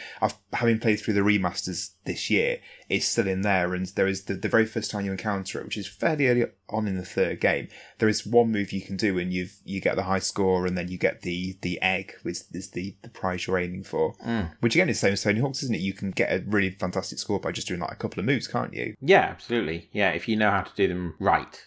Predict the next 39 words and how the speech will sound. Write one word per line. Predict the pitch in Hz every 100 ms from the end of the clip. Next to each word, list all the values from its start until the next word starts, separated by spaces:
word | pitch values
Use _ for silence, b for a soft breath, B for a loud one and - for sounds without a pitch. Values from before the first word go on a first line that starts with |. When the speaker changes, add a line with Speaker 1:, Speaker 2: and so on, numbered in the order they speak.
| _
Speaker 1:
Yeah. | - -
Speaker 2:
then | 82
you | 85
can, | - 85 82
and | 78
you | 90
know | 95 90
the |
right | 87 87 90
moves | 80 -
to | 87
do. | 85 - B B B
This | 160 185
game, | - 151 139 123 117 -
yeah, | 165 147
it | - 127
was | 131
so | - 143 139 131 120
part | - 131 120 107
of | 98
the | 107
zeitgeist | 110 113 - 80 78 -
at |
the | -
time. | - 82 78 78
It | 101
appeared | 90 - 110 98
in | 98 90 -
all | 107 107
sorts | - 104 -
of |
places | - 80 - 85
and | 87
in | 85
all | 90 87
sorts | 92 87
of | 87 90
lives, | 90 87 -
but | 90